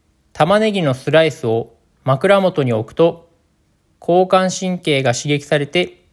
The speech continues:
鼻通りが良くなります。それ以外にも、オメガスリー系の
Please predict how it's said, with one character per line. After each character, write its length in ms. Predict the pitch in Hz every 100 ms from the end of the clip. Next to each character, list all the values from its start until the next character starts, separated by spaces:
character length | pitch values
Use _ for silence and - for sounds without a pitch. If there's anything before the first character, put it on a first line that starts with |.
| _ _
鼻 260 | - 170
通 160 | 175 180
り 100 | 180
が 280 | 190 196 - _
良 100 | 151
く 80 | 151
な 100 | 156
り 80 | 110
ま 120 | 95
す。 180 | 90 - _ _ _ _ _ _ _
そ 160 | - 156
れ 100 | 165
以 80 | 180
外 220 | 190 170
に 100 | 147
も、 300 | 131 156 - _ _ _ _ _ 147
オ 60 |
メ 140 | 160 180
ガ 100 | 180
ス 140 | 180
リ 180 | 175 170
ー 20 |
系 220 | 180 180
の 300 | 180 185 -